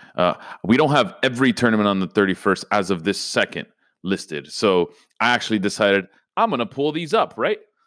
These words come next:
'Cause there was a fifty K to first uh, not only did he win the fifty, he won second place. So I gotta pull up the scores or, or the prizes. He won the fifty and the twenty. I don't care what else you place because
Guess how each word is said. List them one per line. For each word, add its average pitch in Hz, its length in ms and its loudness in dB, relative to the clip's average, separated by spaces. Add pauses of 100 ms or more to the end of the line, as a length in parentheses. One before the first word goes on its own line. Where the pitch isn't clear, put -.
(120)
'Cause 107 180 -2
there 104 120 0
was 117 280 2
a 92 160 2
fifty 117 420 -4
K 107 220 -2
to 98 80 -4
first - 560 -2 (600)
uh, 95 380 -4
not 90 180 -6
only 92 180 -6
did 82 140 -6
he 82 60 -4
win 85 160 -6
the 82 80 -6
fifty, 95 400 -4
he 95 100 0
won 92 220 2
second 98 320 0
place. 90 260 0
So 101 80 0
I - 20 2
gotta 107 180 2
pull 139 320 2
up 120 220 -2
the 90 80 -8
scores 95 640 -2 (280)
or, 98 140 2
or 92 140 4
the 85 80 4
prizes. 82 560 -2 (240)
He 127 120 2
won 143 200 2
the 123 100 2
fifty 175 600 -2 (300)
and 135 220 0
the 117 40 2
twenty. 98 480 -4 (300)
I 170 80 4
don't 202 180 2
care 175 180 2
what 143 160 6
else 135 180 0
you 117 80 -4
place 92 440 -2
because 90 600 -8